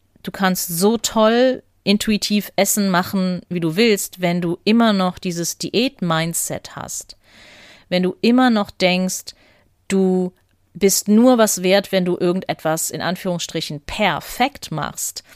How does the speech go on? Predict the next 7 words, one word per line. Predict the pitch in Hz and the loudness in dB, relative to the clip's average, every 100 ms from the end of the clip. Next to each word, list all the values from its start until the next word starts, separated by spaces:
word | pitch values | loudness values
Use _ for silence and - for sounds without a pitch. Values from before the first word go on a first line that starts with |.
| - - - | -20 -18 -12
und | 170 | -2
dann | 175 175 175 175 - | 0 0 -2 -6 -2
perfekt | 202 196 - 247 - - | 0 0 0 -2 -4 -4
in-, | 196 190 | 0 0
intuitiv | - 196 196 196 - 180 - | 0 0 0 -2 -4 -6 -2
essen | 254 - 208 160 | 0 0 0 -2
willst, | 110 80 - - | -8 -8 -14 -16